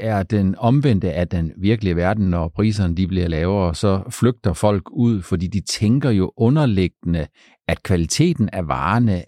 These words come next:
er blevet forringet, og de frygter jo basically, at det, de sælger i dag, det er der andre, der vil sælge på endnu lavere priser i morgen. Har det ændret sig, Helge? Hvis du kigger over de sidste fem, ti, femten år, har det ændret sig? Er der sket en ændring på det?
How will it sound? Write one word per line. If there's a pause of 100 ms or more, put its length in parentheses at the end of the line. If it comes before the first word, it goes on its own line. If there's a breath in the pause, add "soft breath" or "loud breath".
er
blevet
forringet, (400 soft breath)
og
de
frygter
jo (240)
basically,
at
det,
de
sælger
i
dag,
det
er
der
andre,
der
vil
sælge
på
endnu
lavere
priser
i
morgen. (380 loud breath)
Har
det (120)
ændret
sig,
Helge?
Hvis
du
kigger
over
de
sidste (160)
fem,
ti,
femten
år, (540 loud breath)
har
det
ændret
sig?
Er
der
sket
en
ændring
på
det?